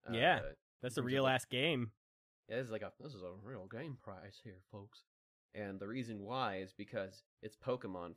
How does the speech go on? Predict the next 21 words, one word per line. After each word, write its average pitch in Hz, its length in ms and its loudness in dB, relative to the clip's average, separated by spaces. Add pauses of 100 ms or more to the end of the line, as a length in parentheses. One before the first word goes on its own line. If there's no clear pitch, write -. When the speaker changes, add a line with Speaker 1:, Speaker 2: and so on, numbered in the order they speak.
Speaker 2:
folks. - 480 -4 (840)
Pokemon 151 520 8
comes 135 220 12
at 120 80 10
a 113 40 10
Speaker 1:
Whoa. 107 80 6
Speaker 2:
premium. 104 640 2 (440)
Speaker 1:
I 202 180 12
didn't 285 260 12
know 147 140 12
Speaker 2:
<laughs> 233 60 12
Speaker 1:
Pokemon 113 500 4
made 110 200 6
a, 110 80 0 (240)
made 123 300 6
a 113 40 2
new 117 160 2
game. 113 380 4 (880)
Speaker 2:
Well, 190 540 12
they 175 160 4
didn't. 90 480 -2